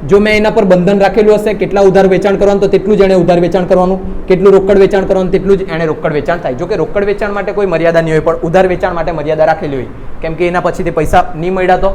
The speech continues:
ગલખાત સહન કરવા પડે, હે ને? જો મેં ઉધાર વેચાણ કરા તો કોણ ઊભો થશે? દેવાદારો. આટલી વસ્તુ ખબર પડે, હે ને? આ બધાને લઈને આપણે હિસાબ કરવાના છે. બીજી વસ્તુ, શાખાએ વેચાણ કર્યું, વેચાણ કરવા પછી એના પાસે પાંચ લાખ રૂપિયા ધારો કે આવ્યા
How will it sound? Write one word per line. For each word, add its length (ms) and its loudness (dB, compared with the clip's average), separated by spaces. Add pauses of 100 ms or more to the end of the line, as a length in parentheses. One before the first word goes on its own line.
(220)
ગલખાત 380 0
સહન 160 -6
કરવા 200 -6
પડે, 180 -6 (200)
હે 60 -4
ને? 80 -6 (420)
જો 120 0
મેં 200 -2
ઉધાર 280 2
વેચાણ 300 0
કરા 180 -2
તો 100 -4
કોણ 180 -2
ઊભો 140 -2
થશે? 300 -4 (580)
દેવાદારો. 420 -2 (460)
આટલી 180 -2
વસ્તુ 220 -2
ખબર 160 -2
પડે, 160 -4 (880)
હે 60 -6
ને? 60 -6
આ 140 -4
બધાને 380 0
લઈને 180 0
આપણે 180 -2
હિસાબ 260 -4
કરવાના 280 -2
છે. 140 -10 (400)
બીજી 220 -2
વસ્તુ, 280 -2 (520)
શાખાએ 460 0
વેચાણ 380 0
કર્યું, 480 2
વેચાણ 320 0
કરવા 240 2
પછી 260 0
એના 140 2
પાસે 220 -2
પાંચ 300 -4
લાખ 180 0
રૂપિયા 200 2
ધારો 220 2
કે 100 0
આવ્યા 240 0